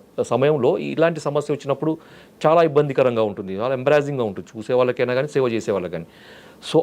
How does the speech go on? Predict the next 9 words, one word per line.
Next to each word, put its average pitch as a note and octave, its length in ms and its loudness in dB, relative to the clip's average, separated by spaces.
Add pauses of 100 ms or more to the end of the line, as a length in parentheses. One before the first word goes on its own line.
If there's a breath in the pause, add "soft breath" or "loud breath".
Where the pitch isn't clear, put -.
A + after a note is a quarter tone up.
అలాంటి C#3+ 560 2
పరిస్థితిలో C#3+ 600 0
ఉన్న A2+ 200 0
వాళ్ళకి G#2+ 640 -2
ఈ C3 100 -4
స్మృతి B2 640 0
మిత్ర D#3 560 0
వటి, A2 520 0 (240)
మళ్ళీ C#3+ 340 0